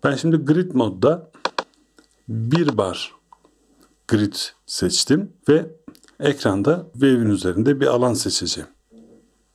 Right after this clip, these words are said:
Seçtiğim zaman bakın bir ölçüyü seçmiş oldum. Ben bu grid değerini şimdi ikilik nota değerini indirdiğim zaman bir ölçünün yarısını, yani ikilik nota değerini,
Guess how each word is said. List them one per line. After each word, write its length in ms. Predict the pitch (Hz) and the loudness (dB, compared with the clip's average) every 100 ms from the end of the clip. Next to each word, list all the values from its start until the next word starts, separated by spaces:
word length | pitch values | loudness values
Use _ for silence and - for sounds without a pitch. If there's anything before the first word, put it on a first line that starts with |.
| _ _ _ - | _ _ _ -14
Seçtiğim 520 | - 127 - 175 151 | -2 -2 0 2 2
zaman 240 | 151 180 | 2 0
bakın 340 | 147 139 139 151 | 0 0 0 2
bir 200 | 180 - | 0 2
ölçüyü 600 | 120 104 - 101 92 - _ _ _ _ _ - | 2 2 -2 -4 -4 -8 _ _ _ _ _ -14
seçmiş 500 | - 104 - 92 - | -4 -2 -2 -4 -4
oldum. 260 | 82 80 - - - - - - - | -4 -6 -16 -20 -20 -18 -18 -18 -2
Ben 80 | 135 | 0
bu 120 | 147 | 0
grid 360 | - 175 190 - | 2 0 0 2
değerini 380 | 123 107 120 143 | 2 2 0 0
şimdi 440 | 127 110 131 175 - _ _ _ _ - _ _ _ _ - | 2 2 2 0 -8 _ _ _ _ -8 _ _ _ _ -10
ikilik 380 | - 165 170 | -2 0 0
nota 300 | 127 117 107 | -2 -2 0
değerini 440 | 101 98 98 98 95 - - | 0 0 0 -2 -4 -12 -6
indirdiğim 600 | 98 90 85 - 95 90 | -4 -2 -4 -2 -2 0
zaman 360 | 90 95 156 185 - - - - - - _ - | 0 0 -2 -4 -8 -12 -20 -20 -20 -20 _ -2
bir 100 | 131 | 2
ölçünün 680 | 113 95 - 135 185 185 - _ | 2 0 0 0 0 -6 -16 _
yarısını, 460 | 117 117 107 92 82 - _ - | 0 0 0 -4 -8 -14 _ -6
yani 260 | 95 113 | -4 -2
ikilik 400 | - - 131 131 | -4 -2 -2 0
nota 300 | 110 92 92 | -2 -2 -2
değerini, 380 | 90 85 80 80 | -2 -2 -4 -8